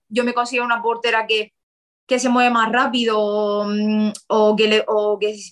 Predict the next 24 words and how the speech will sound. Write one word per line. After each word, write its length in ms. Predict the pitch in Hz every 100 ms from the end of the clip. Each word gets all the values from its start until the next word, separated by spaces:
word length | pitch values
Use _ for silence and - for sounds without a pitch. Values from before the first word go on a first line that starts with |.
| _ _ _ -
no 200 | 214 220
sé, 160 | 220 202
o 80 |
que 60 | 196
se 100 | 196
posiciona 340 | 214 226 226 233
bien 200 | 240 226
en 60 |
los 100 | 226
unos 160 | 226 220
contra 320 | 233 220 214
uno, 420 | 240 254 277 269 _ _ _ _ _
pero 140 | 214
a 40 | 208
lo 80 | 208
mejor 200 | 226 233
me 100 | 262
cuestan 320 | 277 262 226
más 120 | 208
otro 160 | 196 190
tipo 200 | 196 196
de 80 | 196
situaciones, 540 | 190 185 208 220 180
¿no? 220 | 190 226